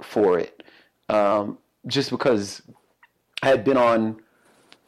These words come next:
what some people thought of as a grueling tour, but I had been on tour for this book for, like, a year by the time,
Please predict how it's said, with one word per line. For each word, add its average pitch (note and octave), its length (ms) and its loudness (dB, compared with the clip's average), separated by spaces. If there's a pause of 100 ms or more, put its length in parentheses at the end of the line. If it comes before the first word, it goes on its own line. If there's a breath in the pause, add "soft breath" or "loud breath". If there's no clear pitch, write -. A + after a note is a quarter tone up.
(240 soft breath)
what A#2 160 2
some C3 160 -2
people B2 240 -2
thought A2 200 2
of G#2 120 2
as G2+ 120 -2
a G2 60 0
grueling G2+ 580 -2
tour, F#2+ 340 -2
but - 120 0
I A2 40 6
had G#2+ 100 2
been A#2+ 120 0
on G#2 140 2
tour A2+ 260 -2
for A2 120 -4
this F#2+ 160 -6
book - 220 -8
for, A#2 100 -6
like, G2 180 -2
a G#2 80 -4
year G#2 540 -2 (180)
by G2 200 0
the F#2+ 100 -6
time, F#2+ 640 -2